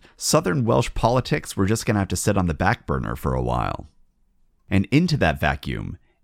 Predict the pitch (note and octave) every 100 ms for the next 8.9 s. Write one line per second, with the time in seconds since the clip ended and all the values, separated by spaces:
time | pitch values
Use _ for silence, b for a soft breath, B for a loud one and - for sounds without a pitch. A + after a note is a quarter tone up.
0 | - G2 G#2+ F#2+ F#2 F2 E2+ - - F2+
1 | F2+ E2+ F2+ E2 D#2+ D2+ D2+ D2 C#2 C2+
2 | A#1+ - - - _ _ _ _ _ _
3 | F#2+ G#2 A2+ G#2+ G#2 G#2 G2+ - F2 -
4 | E2 D2 D2 C#2+ B1+ G1+ - - - -
5 | D2 A1 - - _ _ _ _ _ _
6 | _ _ F#2+ G2 D#3+ F#3+ C#3+ A#2 G#2 F#2
7 | G#2 A#2 C#2 C#2 F2 E2 E2 D#2+ E2+ D#2
8 | - D2 C#2 C#2 F2+ D2 - -